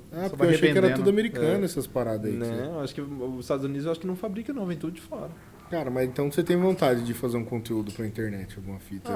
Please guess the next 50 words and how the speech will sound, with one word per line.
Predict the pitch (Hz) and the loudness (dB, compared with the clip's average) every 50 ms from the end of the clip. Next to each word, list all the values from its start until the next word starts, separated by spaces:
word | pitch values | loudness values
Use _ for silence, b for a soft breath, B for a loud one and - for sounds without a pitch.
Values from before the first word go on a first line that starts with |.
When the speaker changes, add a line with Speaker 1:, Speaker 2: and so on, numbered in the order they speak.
| 165 | -2
Speaker 3:
Ah, | 127 | -2
sempre | 117 - - 147 151 165 185 - 180 | -4 -4 -4 -4 -4 -4 -2 2 4
Speaker 1:
E | 190 190 | 4 4
pior | - 180 202 202 202 208 | 6 6 6 8 6 6
Speaker 3:
tive. | 208 | 6
Speaker 1:
que | 214 | 4
é, | 214 214 180 156 165 170 - - 151 160 | 4 4 2 0 -2 -4 -4 -6 -6 -8
é, | 156 | -6
tá | 156 - 185 | -4 -4 -4
faltando | 175 - 202 202 - - 135 135 160 196 | -4 -4 -4 -6 -4 -2 -2 -2 0 -2
aqui | 196 160 - - 117 110 | -4 -6 -6 -6 -4 -4
em | 110 107 | -2 -4
Campo | 104 110 107 104 110 | -4 -6 -8 -8 -8
Grande | 101 98 98 98 95 92 - - B B B B B B B | -8 -6 -6 -6 -6 -8 -10 -14 B B B B B B B
pro | - - - | -10 -8 -6
cenário, | - - - 123 110 107 107 107 104 98 101 | -6 -4 -2 -2 -2 -2 -2 -2 -2 -4 -4
né, | 107 117 | -6 -8
cara? | 117 - 117 98 90 | -8 -8 -10 -10 -10
Tanto | - - 147 147 - | -10 -12 -12 -12 -8
que | - | -4
você | - | -4
vê, | 180 160 165 156 143 | -2 0 0 0 0
igual | 135 131 135 | 0 0 -2
o | 135 | -2
Petrohead, | - 160 160 - 208 190 185 165 143 | -4 -6 -6 -4 -2 -2 -2 -2 -2
ele | 135 131 | -2 0
vai | 127 135 139 | 0 0 0
pra | 139 156 151 | -2 -4 -6
São | - - 156 143 | -4 -4 -6 -4
Paulo | 139 151 160 | -2 -2 -2
pra | 156 160 196 | -2 -4 -8
caralho | - - 214 202 175 156 | -8 -6 -4 -2 -2 -2
pra | 147 - 143 127 | -4 -4 -8 -8
fazer | - 135 123 127 | -6 -4 -4 -4
conteúdo. | 123 - 127 120 - 127 127 135 151 165 - - - - - | -4 -6 -8 -6 -6 -4 -4 -4 -6 -8 -10 -14 -16 -14 -6
Speaker 2:
Mas | - 143 143 | -2 -2 -2
se | 143 - | 0 0
você | 180 180 180 208 | -2 0 4 4
Speaker 1:
E | 180 175 | 6 6
Speaker 2:
pensa, | 180 180 170 | 6 4 2
Speaker 1:
aqui | 160 190 | 2 2
uma | 180 180 175 | 4 4 6
hora | 180 180 | 6 4
Speaker 2:
se | 170 151 | 4 4
você | - 180 | 4 2
Speaker 1:
fica | - - | 4 4
Speaker 2:
fosse | 175 175 180 180 | 4 4 6 6
Speaker 1:
cheio. | 185 196 202 185 160 - | 6 6 6 4 2 2
Speaker 2:
fazer | - 151 143 139 | 4 4 4 4
um, | 156 151 | 2 -4